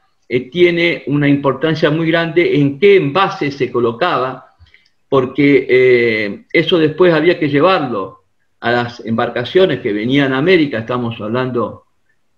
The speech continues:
de, de mil quinientos, y, eh, esas, eh, embarcaciones no tenían demasiada resistencia, por lo tanto,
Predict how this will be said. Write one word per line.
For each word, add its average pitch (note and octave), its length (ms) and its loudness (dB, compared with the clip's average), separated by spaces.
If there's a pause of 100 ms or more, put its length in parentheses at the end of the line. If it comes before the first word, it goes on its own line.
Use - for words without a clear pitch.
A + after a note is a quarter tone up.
de, G2+ 760 -6 (800)
de G#2 220 -8
mil B2+ 220 -2
quinientos, D3 640 -2 (440)
y, F3+ 400 -2
eh, B2 680 4
esas, D3+ 600 0
eh, G#2+ 520 -4 (240)
embarcaciones C#3+ 720 -2
no D#3 140 0
tenían D#3 400 0
demasiada D3 520 0
resistencia, A#2+ 760 -4
por E3+ 140 2
lo D#3 140 2
tanto, D#3+ 540 -2